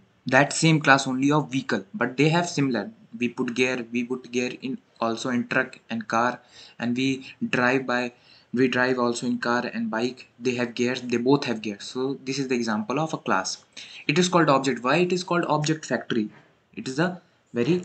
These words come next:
interesting question. What is object? Why it is called object factory? So it will be, it has asked in that, uh,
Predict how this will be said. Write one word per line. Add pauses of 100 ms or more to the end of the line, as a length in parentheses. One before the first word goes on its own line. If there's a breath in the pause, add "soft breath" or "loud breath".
interesting
question. (180)
What
is
object? (180)
Why
it
is
called
object
factory? (680 soft breath)
So
it
will
be, (100)
it
has
asked
in
that,
uh,